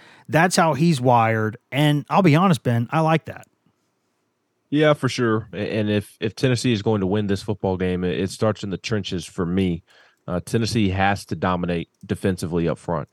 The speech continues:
Speaker 2: Has to. It, it, it cannot come out and get punched in the mouth like it did in the first half at Florida. It j-, it just can't. Uh, and I, I do think that the second half in, in, in Florida in the Swamp is more representative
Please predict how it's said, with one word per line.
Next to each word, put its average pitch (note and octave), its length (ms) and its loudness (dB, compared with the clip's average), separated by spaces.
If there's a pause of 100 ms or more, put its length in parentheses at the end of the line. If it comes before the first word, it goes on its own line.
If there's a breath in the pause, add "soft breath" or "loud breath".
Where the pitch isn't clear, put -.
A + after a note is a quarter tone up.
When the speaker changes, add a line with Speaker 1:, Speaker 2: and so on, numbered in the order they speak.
(120)
Speaker 2:
Has C3+ 320 -2
to. D#2+ 200 -8 (400 soft breath)
It, F#2 140 0
it, A2+ 180 4
it A#2+ 160 2
cannot A#2 460 -2
come G#2+ 200 -4
out G2 360 -2
and G2+ 100 -8
get G2 160 -4
punched - 380 -2
in G#2+ 100 -2
the G#2+ 80 -2
mouth F#2 400 -2 (460 soft breath)
like F#2+ 220 0
it G2 140 -4
did G2 220 -2
in G2 100 -6
the G2+ 40 -8
first G2 340 -6
half F2+ 440 -6
at E2 160 -4
Florida. E2+ 380 -2 (120)
It A#2+ 140 0
j-, B2+ 240 -8
it C#3+ 80 4
just D#3+ 220 2
can't. D#3 280 -2 (520 soft breath)
Uh, - 20 -8
and G2+ 460 0
I, A2+ 240 4
I A#2+ 40 4
do C3 160 4
think C3+ 280 0
that A#2 160 0
the G2+ 80 -6
second B2+ 340 -2
half B2+ 320 -2
in, A#2 120 -2
in, A2+ 420 -4 (100)
in A#2 140 -2
Florida A#2+ 360 0
in G2 140 0
the A2 80 -2
Swamp A2+ 400 -2
is F#2+ 100 -2
more G#2+ 220 -4
representative G#2+ 920 -4